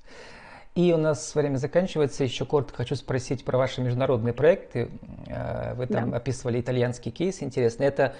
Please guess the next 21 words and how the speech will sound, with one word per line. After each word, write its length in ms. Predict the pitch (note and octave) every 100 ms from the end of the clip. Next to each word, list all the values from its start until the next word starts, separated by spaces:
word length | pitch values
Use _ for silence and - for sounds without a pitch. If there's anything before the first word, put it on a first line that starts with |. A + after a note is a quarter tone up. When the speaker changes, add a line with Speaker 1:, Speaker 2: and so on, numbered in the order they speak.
| - - -
Speaker 1:
э, 640 | D3 C3+ C3 C3 B2+ B2
совсем 440 | - C3+ - G3 A3+
итальянский 540 | A3 E3+ D#3 - D3
или 80 | C#3+
там 280 | C#3 C#3+ C3+
всё-таки, 440 | - B2+ B2+ C3+
м, 640 | B2+ B2 B2+ B2 B2 B2 A#2+ - - -
часть 340 | C3 B2 -
есть 220 | B2+ -
русская 340 | B2 A#2 - G#2
какая-то? 460 | B2 - A#2 B2 - - - - - - - - -
Speaker 2:
Да, 300 | G3+ G#3+ G3
часть 420 | B3+ C4 - -
русская. 400 | G#3+ - - E3
То 120 | -
есть, 280 | F#3 F#3+ -
э, 380 | - F3 F3 F#3
там 180 | G#3 G3
партнёрство, 640 | F3+ F#3 G3+ C4 - -
и 80 | G3+
партнёрство, 840 | - F3+ F#3+ A3 - - F#3 F3